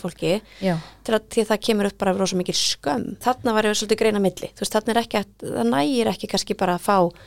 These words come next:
Speaker 1: eh, ráðgjöf sem beinist að kynfræðslu, það þarf einhvern veginn að fara á dýptina, fara meir,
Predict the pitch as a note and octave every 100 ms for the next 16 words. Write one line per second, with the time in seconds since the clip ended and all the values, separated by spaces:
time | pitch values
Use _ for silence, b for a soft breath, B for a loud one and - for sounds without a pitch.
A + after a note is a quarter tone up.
0 | B B B - G3 G#3 G3 F#3 F#3+ F#3+
1 | F#3 F#3 F3+ - G#3 C#4 D#4 C#4+ C#4+ -
2 | - A3 A#3 A#3 A3 G3+ - G#3+ G3 G3
3 | G3+ - F#3+ F#3 - G3 F#3 F#3